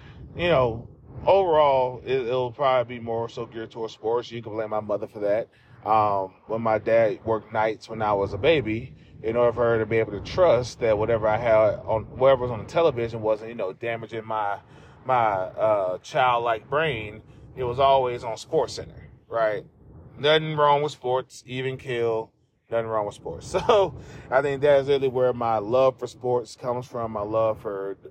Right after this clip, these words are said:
sports debates come from. And we're gonna get into kind of, uh, again, this is a touching sports sort of scenario. Um, I'm looking at, this is an annual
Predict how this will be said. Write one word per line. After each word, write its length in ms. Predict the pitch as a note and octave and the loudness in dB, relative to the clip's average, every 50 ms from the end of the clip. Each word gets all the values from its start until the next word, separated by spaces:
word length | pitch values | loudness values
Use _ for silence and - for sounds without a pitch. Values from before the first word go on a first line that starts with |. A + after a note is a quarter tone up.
| - _ _ | -20 _ _
sports 380 | - - - - A#2+ A#2 G#2+ - | -20 -12 -6 -2 -2 -2 -2 -6
debates 440 | - - - A#2+ C3+ C#3 C3 B2 | -12 -6 -2 0 0 0 -2 -6
come 300 | - - - B2+ B2 B2 | -12 -8 -6 -6 -6 -6
from. 400 | B2 - B2+ B2 A#2+ A#2 A#2 A#2 - - - - - - _ _ - | -6 -4 -2 -2 -2 -2 -4 -6 -10 -14 -20 -20 -20 -20 _ _ -2
And 420 | D#3 E3 F3 F#3+ G3 G3+ G3 G3+ | 0 2 2 4 2 2 0 2
we're 100 | G3+ G#3+ | 2 4
gonna 200 | G#3+ G#3+ G#3 G3+ | 4 4 4 2
get 220 | G3 G#3+ A3+ A3+ A3+ | 2 0 -2 -2 -2
into 680 | A3 A3 - - - A3 A3 G#3+ G#3+ G#3 G3+ F#3+ F3+ _ - | -4 -8 -12 -10 -8 -6 -6 -6 -6 -8 -10 -12 -14 _ -18
kind 440 | - - - A#3+ C4 C#4+ B3+ A#3+ A#3 | -10 -4 0 0 2 2 2 2 4
of, 320 | A3+ A3 G#3 G3+ G3 - - - - - | 6 6 6 4 0 -8 -16 -18 -14 -4
uh, 280 | - D3+ E3 E3 D#3+ D3+ C#3+ C#3 _ _ _ _ - - - | 2 4 6 6 6 4 2 -2 _ _ _ _ -12 -4 0
again, 360 | D#3 E3+ F3 D#3+ B2 A2 G#2+ | 0 0 0 0 -4 -4 -4
this 140 | D3 E3+ E3 | -6 -6 -4
is 80 | E3 | -2
a 80 | D#3+ C#3+ | -2 -2
touching 680 | - - - F3 E3 D#3+ - D#3 C#3 C3 B2 A#2 G#2+ - _ _ - - - - - | -2 0 0 0 0 0 -2 -6 -6 -6 -6 -8 -10 -12 _ _ -20 -20 -20 -20 -20
sports 500 | - - - - D3+ C#3+ B2+ A#2 G#2 - | -20 -8 0 4 4 6 6 4 0 -4
sort 220 | - C#3+ C3 A#2+ | -2 -2 0 0
of 60 | A2+ | 0
scenario. 800 | - - B2+ A2+ A2 A2 G#2+ G2 F#2+ F2+ F2 E2 D#2+ D#2+ D#2+ D#2+ | -4 -6 -10 -6 -4 -4 -2 -2 -4 -4 -6 -8 -8 -8 -10 -8
Um, 640 | D#2 - G#2 A2+ A2+ A2 G#2+ G#2+ G#2 G#2 G#2 G2 - - - - | -4 0 2 4 4 4 2 0 -2 -6 -10 -14 -18 -20 -18 -14
I'm 140 | G#2 A2+ B2+ | -10 -4 0
looking 240 | D#3 F3 - F3+ E3 | 0 0 0 0 2
at, 360 | D#3+ D#3 D#3+ D#3 D3+ D3 B2+ - - - - _ _ _ B2 | 2 4 4 4 4 2 0 -2 -8 -20 -20 _ _ _ -4
this 540 | - D#3 E3 E3+ D#3 - - - - - - _ _ _ _ - - - - | -2 0 0 0 -2 -6 -12 -20 -20 -20 -20 _ _ _ _ -20 -12 -4 0
is 160 | D3+ C#3+ B2+ | 0 2 2
an 120 | A#2+ G#2+ | 0 0
annual 500 | B2+ C#3+ E3 E3+ E3 D#3 D#3 D3+ D3 - | 2 2 2 4 4 4 4 2 0 -2